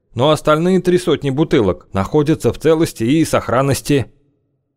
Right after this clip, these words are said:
Жаль, что у нас нет ни времени, ни физических сил, чтобы сегодня опорожнить их все».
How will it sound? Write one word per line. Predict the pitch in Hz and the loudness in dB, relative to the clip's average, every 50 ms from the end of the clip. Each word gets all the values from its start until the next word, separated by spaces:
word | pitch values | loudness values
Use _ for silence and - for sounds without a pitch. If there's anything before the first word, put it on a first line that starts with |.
| _ _ _ _ _ - | _ _ _ _ _ -8
Жаль, | 120 107 180 190 160 131 - | -4 0 2 2 2 2 0
что | - - 170 | 0 0 2
у | 175 | 2
нас | 175 180 143 - - | 4 2 2 0 0
нет | 156 160 139 101 - | -2 -4 -4 -2 0
ни | 160 196 180 | 0 2 2
времени, | 101 110 143 175 165 156 156 147 143 139 | 2 2 2 2 2 2 0 -2 -2 -2
ни | 131 123 156 165 | -2 -2 -2 -2
физических | - 139 120 101 139 143 - 139 120 - - 127 117 - | 0 -2 -2 0 0 0 -2 -4 -6 -4 -4 -4 -4 -2
сил, | - 175 180 165 147 - - | 0 2 2 2 0 -4 -10
чтобы | - - 131 127 127 135 | -8 -6 -4 -2 -2 -2
сегодня | 110 - 151 151 170 180 170 147 139 | 0 0 2 2 4 2 2 2 0
опорожнить | 123 98 143 147 160 170 151 175 160 117 - 127 | -2 0 0 2 2 2 2 2 0 0 -2 -4
их | 120 - | -6 -8
все». | - - - 165 143 101 85 - | -8 -6 -2 0 2 0 0 -2